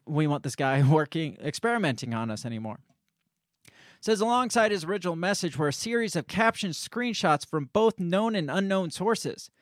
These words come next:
such as during Gates' two thousand two Menafrevac campaign in sub-Saharan Africa, Gates operatives forcibly vaccinated thousands of African children against meningitis. Between fifty and five hundred children developed paralysis.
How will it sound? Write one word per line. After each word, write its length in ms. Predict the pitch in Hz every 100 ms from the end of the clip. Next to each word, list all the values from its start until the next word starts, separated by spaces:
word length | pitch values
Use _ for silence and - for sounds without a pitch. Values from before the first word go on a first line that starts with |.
| _ _ _
such 260 | - 190 180
as 260 | 151 127
during 280 | - 233 208
Gates' 320 | 180 202 151
two 140 | - 190
thousand 300 | 190 175 151
two 400 | 190 185 185 -
Menafrevac 1700 | 147 165 185 180 185 - - - 143 175 143 123 143 185 - - -
campaign 1000 | - - 175 156 135 _ 160 214 160 156 - _ _ _
in 100 | 151
sub-Saharan 640 | - 214 180 185 165 180 160
Africa, 540 | 190 170 143 131 147 - _ _
Gates 260 | 220 247 214
operatives 480 | 208 175 180 180
forcibly 480 | - 208 233 160 185
vaccinated 600 | 165 185 202 180 175 156
thousands 400 | 165 190 170 147
of 80 | 139
African 360 | 165 - 151 131
children 480 | 214 208 147 165 - _ _
against 400 | 156 143 196 185
meningitis. 880 | 165 180 190 139 180 202 131 123 - _ _ -
Between 320 | - 196 180
fifty 340 | - 240 220
and 100 | 180
five 240 | - 208 180
hundred 260 | 185 156
children 340 | - 214 185 147
developed 540 | 120 156 175 127 _
paralysis. 720 | 151 151 240 160 - 156 190